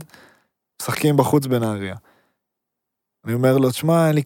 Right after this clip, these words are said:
כוח, אני רק רוצה שהעונה הזאת תיגמר, אני זה, אני זה", הוא לא נכנס איתי אפילו ללמה. עושה לי, "תקשיב, תקשיב, עצור רגע." אומר לי איזה שני משפטים,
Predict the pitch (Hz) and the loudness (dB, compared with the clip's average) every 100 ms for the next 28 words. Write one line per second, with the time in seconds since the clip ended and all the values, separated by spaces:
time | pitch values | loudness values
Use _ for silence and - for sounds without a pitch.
0 | - 151 143 139 131 123 131 131 127 123 | 2 4 6 4 2 0 -2 -2 -4 -2
1 | 123 127 123 113 123 117 123 127 127 123 | -2 -2 -2 -4 -4 -2 -2 -2 0 0
2 | 120 113 113 110 110 117 127 123 117 113 | -2 -2 -4 -6 -8 -4 -2 -2 -4 -6
3 | 117 127 127 117 117 120 120 110 - _ | -4 -2 -2 -2 -4 -6 -6 -10 -16 _
4 | _ _ _ _ _ _ _ 143 185 180 | _ _ _ _ _ _ _ 2 4 4
5 | 190 175 175 139 - 123 120 117 123 131 | 4 2 2 0 0 -2 0 0 -2 -4
6 | 110 95 - _ _ - 120 117 110 - | -6 -12 -18 _ _ -12 -6 -6 -6 -8
7 | - 131 127 - 131 117 _ _ _ - | -6 -6 -6 -6 -8 -8 _ _ _ -14
8 | - 135 127 117 123 135 139 - _ _ | -2 2 4 2 2 0 -2 -10 _ _
9 | _ _ _ _ _ 123 147 165 147 123 | _ _ _ _ _ 0 4 4 2 2
10 | 151 139 - 123 147 156 | 0 0 -2 -2 0 0